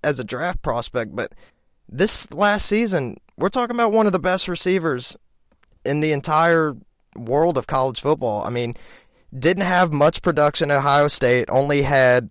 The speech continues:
three receiving touchdowns, and only had, he had less than twenty, twenty receptions at Ohio State.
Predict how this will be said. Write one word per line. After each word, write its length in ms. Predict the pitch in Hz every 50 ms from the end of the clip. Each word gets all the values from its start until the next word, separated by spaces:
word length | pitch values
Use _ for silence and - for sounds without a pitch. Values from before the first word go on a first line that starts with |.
| - _ _
three 260 | 135 135 147 160 170
receiving 460 | 165 160 - - 156 147 135 143 139
touchdowns, 800 | - - 143 131 127 - - - 131 123 123 123 120 123 127 117 120
and 120 | 117 117
only 300 | 120 151 170 170 160 135
had, 500 | 120 127 143 160 180 175 151 123 104 - - _ - - _ _ _ _ _ _
he 140 | - - -
had 160 | 170 185 180
less 340 | 156 135 127 143 165 - -
than 260 | - 143 131 123 110
twenty, 500 | - - - - 139 139 151 160 151 139 113 - - _ _ _ _ _ _ - - _ _ _ _
twenty 300 | - - 143 139 165 160
receptions 520 | 156 139 - - 139 151 - - 147 123 117
at 100 | 113 113
Ohio 240 | 120 131 135 123
State. 420 | 117 - - 156 170 156 - -